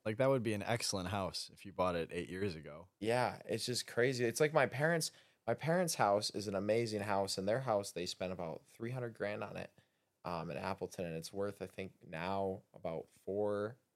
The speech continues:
Speaker 2: four fifty maybe, something like that.
Speaker 1: Jesus Christ.
Speaker 2: But just to show you the inflation that's happened with the housing market,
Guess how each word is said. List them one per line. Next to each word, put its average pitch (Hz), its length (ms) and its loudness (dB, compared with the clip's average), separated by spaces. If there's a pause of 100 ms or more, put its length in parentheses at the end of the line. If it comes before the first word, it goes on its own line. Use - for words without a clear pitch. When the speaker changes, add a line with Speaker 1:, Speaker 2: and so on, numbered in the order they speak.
(340)
Speaker 2:
four 101 140 -4
fifty 120 380 -8
maybe, 139 240 -8
something 151 280 -8
like 139 180 -6
that. 147 260 -8
Speaker 1:
Jesus 87 420 -14
Christ. 90 300 -14
Speaker 2:
But 107 300 6 (160)
just 120 160 -4
to 127 60 -6
show 123 160 0
you 120 100 2
the 104 120 -2
inflation 101 480 -2
that's 85 180 -6
happened 90 380 -8
with 90 140 -10 (320)
the 95 80 -6
housing 98 380 -2
market, 82 440 -8